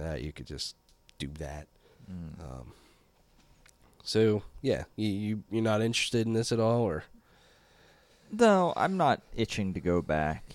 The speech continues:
Speaker 2: Um, I had my time with it. I want,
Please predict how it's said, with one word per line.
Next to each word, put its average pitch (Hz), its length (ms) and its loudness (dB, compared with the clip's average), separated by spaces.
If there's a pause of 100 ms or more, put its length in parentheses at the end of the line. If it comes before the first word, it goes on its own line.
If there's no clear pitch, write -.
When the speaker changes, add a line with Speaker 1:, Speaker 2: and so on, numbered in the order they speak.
(420)
Speaker 2:
Um, 65 460 -6 (280)
I 110 120 0
had 98 220 4
my 87 160 0
time 78 340 -4
with 76 200 -6
it. 78 160 -6 (880)
I 101 160 4
want, 98 340 2